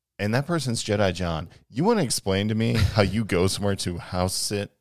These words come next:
or dog sit? First of all, who dog sits for someone in another state? Like, that just blows my mind.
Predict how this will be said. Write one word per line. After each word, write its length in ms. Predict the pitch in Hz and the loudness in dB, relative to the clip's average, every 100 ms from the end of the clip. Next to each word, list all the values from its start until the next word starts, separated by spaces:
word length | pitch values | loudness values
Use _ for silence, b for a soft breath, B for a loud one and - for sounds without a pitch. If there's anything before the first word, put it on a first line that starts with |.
| _ | _
or 220 | - 87 80 | -4 -4 -2
dog 360 | - 82 90 | -2 -2 -2
sit? 280 | - 104 - | -4 -8 -6
First 300 | 147 160 - | -4 -2 -2
of 80 | 110 | -2
all, 160 | 85 - b _ | -2 -4 b _
who 220 | - - - | -10 -8 2
dog 340 | 107 104 107 | 6 6 4
sits 420 | - 98 85 - - | 0 -2 -2 -4 -2
for 100 | 139 | 0
someone 420 | - 104 101 101 | 2 4 2 0
in 120 | 107 95 | -2 -2
another 480 | 98 101 95 95 | 0 0 0 0
state? 420 | 90 - 82 143 - _ - 101 | -2 -4 -6 -8 -14 _ -20 -10
Like, 100 | - | -2
that 140 | 160 | -2
just 260 | 185 123 92 | 0 -4 -4
blows 360 | 98 98 90 82 | -2 0 0 -2
my 180 | 92 82 | -2 0
mind. 400 | 78 73 78 | 0 0 -4